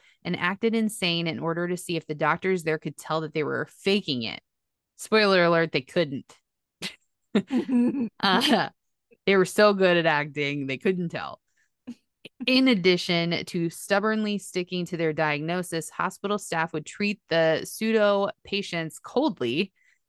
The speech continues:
Speaker 1: Interactions with the staff ranged from disinterested at best to abusive at worst. Even when the pseudo patients attempted to engage with staff in a friendly, conversational manner, responses were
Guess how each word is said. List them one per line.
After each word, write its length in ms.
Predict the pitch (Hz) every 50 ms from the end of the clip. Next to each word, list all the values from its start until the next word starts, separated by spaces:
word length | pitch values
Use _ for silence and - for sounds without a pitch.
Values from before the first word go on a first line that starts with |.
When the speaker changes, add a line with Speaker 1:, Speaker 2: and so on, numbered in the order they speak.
| _ _ _ _ _ _ -
Speaker 1:
Interactions 720 | - 208 208 196 196 190 190 196 190 - 202 196 190 170
with 120 | 180 175
the 100 | - 175
staff 360 | - - - 170 160 160 - -
ranged 300 | 165 160 160 165 - -
from 240 | - 160 156 156
disinterested 840 | 151 175 180 - 180 170 170 190 196 196 220 220 - - 202 202 196
at 160 | 180 151 -
best 540 | - 180 226 240 254 226 - - - - _ -
to 160 | - 175 170
abusive 460 | 160 147 170 190 214 202 - 196 170
at 140 | 165 135 98
worst. 720 | 160 190 185 95 82 - - - - - - - - _ _ _ _ _ _ _ _ _ _ _ _ _ _ _ -
Even 540 | 220 240 220 214 208 202 202 202 196 113
when 160 | 185 190 190 185
the 80 | 180
pseudo 300 | 170 - 202 185 185 180
patients 380 | 175 - 180 170 - 165 160 151
attempted 520 | 147 - - - 226 226 220 - 190 165
to 100 | - 185
engage 420 | 170 165 151 147 156 151 156 151 156
with 160 | 156 156 -
staff 480 | - - - - 160 151 151 156 -
in 120 | - 123 160
a 80 | 156
friendly, 460 | - - - 180 175 180 180 175 180 170
conversational 760 | - - 170 165 156 160 156 - 175 175 175 - - 170 160
manner, 340 | 160 156 151 151 156 156 156
responses 600 | 160 160 - - 156 180 185 175 190 185 175 160
were 360 | 160 165 165 165 160 160